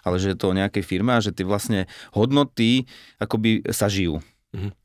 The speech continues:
Speaker 1: Lebo pri šesťsto ľuďoch už to udržať môže byť akože celkom challenge. Hej, a
Speaker 2: Mhm.
Speaker 1: plus máte akože samozrejme nábor, neustále nových, predpokladám, že je to rastúci proces od
Speaker 2: Mhm.
Speaker 1: teraz až do asi nekonečna. Čiže toto je asi ďalší, ďalší taký bod, že,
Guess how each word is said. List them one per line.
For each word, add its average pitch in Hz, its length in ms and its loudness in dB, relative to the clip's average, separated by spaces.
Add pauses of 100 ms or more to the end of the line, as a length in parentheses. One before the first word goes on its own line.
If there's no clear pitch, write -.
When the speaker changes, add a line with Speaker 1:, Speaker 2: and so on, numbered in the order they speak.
(200)
Speaker 1:
Lebo 95 180 -6
pri - 160 -4
šesťsto 143 400 0
ľuďoch 113 420 2
už 110 140 -6
to - 160 -2
udržať 107 400 0
môže 101 220 0
byť 95 180 0
akože 92 260 -4
celkom 98 320 0
challenge. 85 520 -4
Hej, 92 160 0
a - 20 0
Speaker 2:
Mhm. - 80 -4
Speaker 1:
plus 117 160 4
máte 104 280 4
akože 98 280 0
samozrejme 95 480 0
nábor, 101 540 2
neustále 95 420 0
nových, 98 260 0
predpokladám, 90 460 -2
že 90 120 0
je 87 100 -4
to 87 240 0
rastúci 101 460 -2
proces 90 520 -2
od - 320 -2
Speaker 2:
Mhm. 110 60 -6
Speaker 1:
teraz 92 240 2
až 87 160 -2
do 85 240 -2 (560)
asi - 240 -8
nekonečna. 98 640 -2 (460)
Čiže 95 340 0
toto 117 240 -2
je 123 80 6
asi 110 140 0
ďalší, 110 360 2
ďalší 107 260 0
taký - 200 -4
bod, 98 380 0
že, 98 320 2